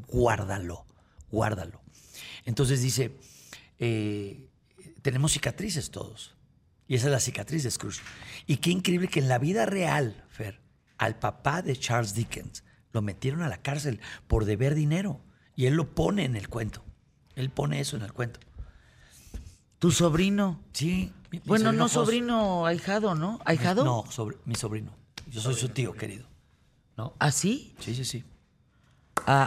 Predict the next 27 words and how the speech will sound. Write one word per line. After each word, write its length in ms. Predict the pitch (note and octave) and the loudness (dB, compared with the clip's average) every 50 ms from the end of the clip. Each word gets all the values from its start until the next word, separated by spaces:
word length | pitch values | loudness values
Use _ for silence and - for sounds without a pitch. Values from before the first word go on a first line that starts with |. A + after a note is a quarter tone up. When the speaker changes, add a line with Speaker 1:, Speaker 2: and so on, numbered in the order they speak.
| - | 4
Speaker 2:
a, 300 | - C3 C3+ A#2+ F#2+ - - | 2 2 2 2 0 -2 0
a, 360 | - B2+ B2 A#2+ A#2 A#2 A2 - - - | 0 2 2 2 2 0 -2 -4 -6 -6
a 100 | - C3 | -4 -4
Speaker 1:
Precioso, 240 | A#2+ A#2+ B2+ B2+ D3 | -2 0 0 2 4
Speaker 2:
José 100 | C3+ A#2 | 4 4
Manuel 360 | C3+ C3+ C3+ C#3+ D3 D3+ D3+ | 6 6 6 6 4 4 4
Speaker 1:
precioso. 500 | D#3 C#3 C3+ - - D#3 D3+ - A#2+ A2 - - | 2 2 0 -2 -2 -4 -4 -4 -6 -12 -10 -4
Speaker 2:
Álvarez 680 | - A2+ C3 C#3 A#2+ B2+ B2+ B2 A#2 - - - - - - - | 2 2 4 4 4 2 2 0 0 -2 -4 -10 -14 -16 -10 -2
Lascurain. 540 | - B2 A#2+ - - - A#2+ A#2+ B2+ C3 B2 - - - _ _ _ _ _ _ _ - | 0 0 0 0 0 -2 0 0 0 0 -2 -6 -14 -20 _ _ _ _ _ _ _ -4
Speaker 1:
Y, 220 | - C#3+ D3+ G3 - | -2 0 0 0 0
y 100 | - E3 D#3+ | -2 -2 0
entonces, 680 | D3+ D3+ - G3+ G#3+ A3 - - E3 E3 D3+ - - - - - _ _ - - - - _ _ _ - - - | -2 -2 -4 -4 -4 -2 -4 -4 -4 -4 -6 -8 -10 -14 -20 -20 _ _ -20 -20 -20 -20 _ _ _ -16 -8 -4
eh, 460 | D3 D3 C#3+ C#3 C#3 C3+ C3+ C3+ C3 C3+ - - - - - - - - _ _ | -2 0 0 2 0 0 0 -2 -4 -4 -8 -14 -20 -20 -20 -20 -20 -20 _ _
es 340 | - - - - D#3+ - - | -12 -10 -6 -2 0 0 2
hermoso 480 | E3+ D#3 D3+ C#3 D3 C#3+ C3+ C#3 C#3 | 2 2 2 2 2 2 0 -2 -2
porque 180 | - B2+ - B2 | -4 -4 -4 -2
la, 140 | A2+ G#2+ - - - | -4 -6 -6 -8 -6
la 140 | C#3+ B2+ - | -6 -6 -2
producción 400 | A#2+ C3 B2 A#2+ - - D3+ D3 | 0 0 0 0 0 0 0 2
es 120 | C#3+ - | 2 0
increíble. 520 | A#2+ A2+ G#2+ - G#2+ A#2+ B2+ D3+ E3 D#3 - - - - - - | -2 -4 -4 -4 -4 -2 -2 -2 -2 -4 -6 -8 -14 -14 -12 -4
Esta 300 | - F#3+ G3 F#3+ - - | 0 2 2 2 2 -2
es 60 | A#3+ A3 | -2 -2
la 80 | F3 C3+ | -2 -2
versión 280 | C3 A2+ - - C#3 | -2 -2 -2 0 0
musical, 500 | C#3+ D3+ C#3 - - - G#3+ G3 A3 F3 | 0 0 0 -2 -4 -4 -4 -2 -2 -4
Fer. 320 | - - G2 - - - | -6 -8 -12 -14 -14 -18